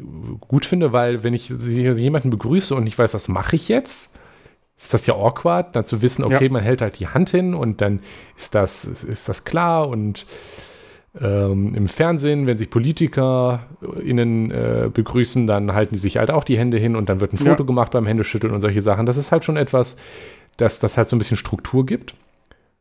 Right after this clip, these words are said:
Speaker 1: Halt,
Speaker 2: Ja.
Speaker 1: würde ich sogar sagen. Aber es gibt halt durchaus auch Leute, die machen das nicht gerne.
Speaker 2: Ja.
Speaker 1: Was, was ja legitim ist, wenn man halt sagt, mir ist das unangenehm, fremde Leute anzufassen. Es gibt ja auch Leute, denen ist das nicht einfach nur unangenehm, sondern die, die, die, ähm,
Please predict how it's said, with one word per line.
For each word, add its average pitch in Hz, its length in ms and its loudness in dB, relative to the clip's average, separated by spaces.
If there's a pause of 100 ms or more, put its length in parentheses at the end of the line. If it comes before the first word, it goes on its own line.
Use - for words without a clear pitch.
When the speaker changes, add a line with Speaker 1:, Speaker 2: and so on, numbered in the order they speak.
(100)
Speaker 1:
Halt, 131 440 0
Speaker 2:
Ja. 127 200 2
Speaker 1:
würde 160 140 2
ich 143 60 -2
sogar 180 260 0
sagen. 170 360 0 (160)
Aber - 100 2
es - 80 0
gibt - 160 0
halt 147 140 2
durchaus 143 300 0
auch 120 80 -2
Leute, 139 220 2
die 131 100 -2
machen 127 320 2
das 92 180 -2
nicht - 180 -8
gerne. 98 380 -2 (340)
Speaker 2:
Ja. 143 120 2
Speaker 1:
Was, 123 200 2
was 107 160 0
ja 123 80 4
legitim 110 500 0
ist, 101 200 -4
wenn 113 100 2
man 101 200 0
halt 104 260 0 (100)
sagt, 107 340 -2
mir 120 120 2
ist - 120 0
das 95 100 -2
unangenehm, 120 460 0
fremde 110 240 0
Leute 110 240 0
anzufassen. 107 520 0
Es - 160 -8
gibt 113 160 -2
ja 110 80 2
auch 101 120 0
Leute, 104 340 0 (540)
denen 113 100 4
ist 104 120 -2
das 107 100 -2
nicht 113 120 2
einfach 104 180 0
nur 107 120 0
unangenehm, 131 500 2
sondern 104 460 -2 (320)
die, 98 160 -2
die, 95 220 -10 (160)
die, 95 120 -6 (1160)
ähm, 87 400 -2